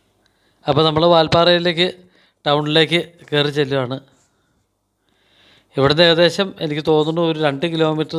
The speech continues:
നീളത്തിൽ മാത്രമാണ് ഈ വാൽപ്പാറ എന്ന് പറഞ്ഞ ഈ ഒരു സ്ഥലം, ഈ ടൗൺ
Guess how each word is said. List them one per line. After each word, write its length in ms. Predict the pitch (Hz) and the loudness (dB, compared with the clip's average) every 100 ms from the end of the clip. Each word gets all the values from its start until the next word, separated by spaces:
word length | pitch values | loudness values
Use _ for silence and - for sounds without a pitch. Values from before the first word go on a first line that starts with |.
| 151 | -4
നീളത്തിൽ 360 | 147 139 156 151 | -4 -4 -2 -2
മാത്രമാണ് 460 | 139 139 147 131 123 - _ _ _ _ _ - | -2 -2 -2 -2 -6 -10 _ _ _ _ _ -10
ഈ 80 | 147 | 0
വാൽപ്പാറ 420 | 131 127 127 139 139 147 - 143 | 2 2 2 2 0 -2 -6 -8
എന്ന് 160 | 131 135 | -4 -4
പറഞ്ഞ 240 | 127 131 139 - _ _ _ _ _ _ _ _ _ _ _ _ _ _ _ | -4 -8 -12 -14 _ _ _ _ _ _ _ _ _ _ _ _ _ _ _
ഈ 60 | 139 135 | 0 2
ഒരു 100 | 131 | 0
സ്ഥലം, 340 | - 135 127 139 139 | 0 0 2 0 0
ഈ 20 | 139 | 0
ടൗൺ 200 | 131 | 2